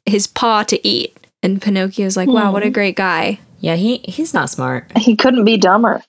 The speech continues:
Speaker 1: No,
Speaker 3: No.
Speaker 1: seriously. So they're like, "Oh, hey, you know, don't you wanna come <laughs> with us?"
Speaker 3: It, it is very, very
Speaker 1: <laughs> "Let's go
Speaker 3: Candide.
Speaker 1: to the f-, the field."
Speaker 3: So, but first they go, um, he's like, "Well,"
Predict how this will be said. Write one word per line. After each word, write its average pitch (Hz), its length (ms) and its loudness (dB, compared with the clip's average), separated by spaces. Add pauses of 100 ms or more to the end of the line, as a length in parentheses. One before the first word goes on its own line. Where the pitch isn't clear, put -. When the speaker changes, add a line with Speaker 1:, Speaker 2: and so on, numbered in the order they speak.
(380)
Speaker 1:
No, 202 200 2
Speaker 3:
No. 135 180 -2
Speaker 1:
seriously. - 640 0
So - 140 0
they're 233 160 2
like, 226 240 2
"Oh, 320 340 4
hey, 285 400 2
you 233 180 2
know, 226 200 2
don't 233 240 2
you 247 80 4
wanna 240 180 2
come 226 240 0
<laughs> 233 100 2
with 277 180 -2
us?" 226 600 0
Speaker 3:
It, 247 120 2
it 202 260 2
is 196 160 0
very, 170 420 2
very 147 360 0
Speaker 1:
<laughs> - 40 -14
"Let's 233 220 0
go - 60 -4 (140)
Speaker 3:
Candide. 233 40 2
Speaker 1:
to 233 80 0
the 226 160 -2
f-, - 300 -14 (160)
the 226 140 2
field." 214 680 0 (160)
Speaker 3:
So, 185 480 0
but 180 260 0
first 208 320 -2
they 196 160 2
go, 170 360 2
um, 151 560 -2 (240)
he's 175 380 -2
like, 156 240 0
"Well," 160 340 -2